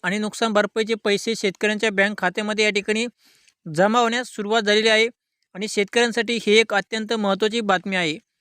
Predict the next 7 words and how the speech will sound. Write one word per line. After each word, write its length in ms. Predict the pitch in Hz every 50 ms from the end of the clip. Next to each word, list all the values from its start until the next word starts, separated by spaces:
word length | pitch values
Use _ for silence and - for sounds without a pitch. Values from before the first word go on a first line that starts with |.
| _ _ _ _ _ _ _ _ _ _
तर 100 | 214 220 220 -
पंतप्रधान 500 | 220 214 220 202 240 240 240 247 247 233 - -
पीक 140 | 226 226 208 -
विमा 200 | 226 226 233 226
योजनेतील 500 | 214 208 208 202 214 214 208 233 226 220
मागील 400 | 208 196 190 190 185 214 226 226
वर्षीचे 500 | 214 214 202 - - 214 202 - 220